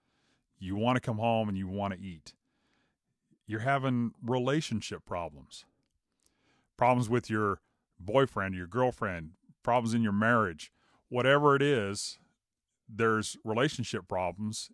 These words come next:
and those things are causing you to, to emotionally want to eat. There's money issues. You're worried about money.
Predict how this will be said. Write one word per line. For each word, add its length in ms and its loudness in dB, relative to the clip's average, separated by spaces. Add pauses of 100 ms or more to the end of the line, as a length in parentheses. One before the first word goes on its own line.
(120)
and 220 -4
those 300 4
things 420 -6
are 220 -6
causing 480 0
you 180 -6
to, 460 -6 (640)
to 420 -6 (1080)
emotionally 880 0 (220)
want 400 -8
to 200 -16
eat. 280 -20 (1500)
There's 480 2 (160)
money 440 0
issues. 380 -8
You're 300 -8
worried 340 0
about 420 -2
money. 640 -8